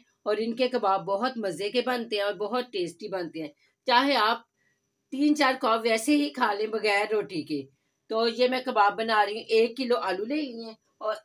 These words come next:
इनको मैंने क्या करना है, इनका छिलका नहीं उतारना। बहुत मिट्टी ऊपर लगी हुई थी, मैंने उन्हें एक बार साफ कर लिया और एक बार और साफ कर लेंगे। इस तरह हमने इनको दो दो करना है और इनको दो दो करने के बाद इनको धो लेना है।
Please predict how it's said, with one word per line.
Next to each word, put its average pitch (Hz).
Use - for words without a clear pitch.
इनको 277
मैंने 202
क्या 208
करना 202
है, 214
इनका 220
छिलका 233
नहीं 196
उतारना। 151
बहुत 240
मिट्टी 247
ऊपर 247
लगी 214
हुई 247
थी, 247
मैंने 220
उन्हें 226
एक 240
बार 247
साफ 208
कर 233
लिया 233
और 233
एक 180
बार 226
और 208
साफ 175
कर 147
लेंगे। 135
इस 208
तरह 214
हमने 185
इनको 185
दो 180
दो 160
करना 123
है 117
और 220
इनको 240
दो 208
दो 226
करने 196
के 208
बाद 196
इनको 208
धो 208
लेना 135
है। 127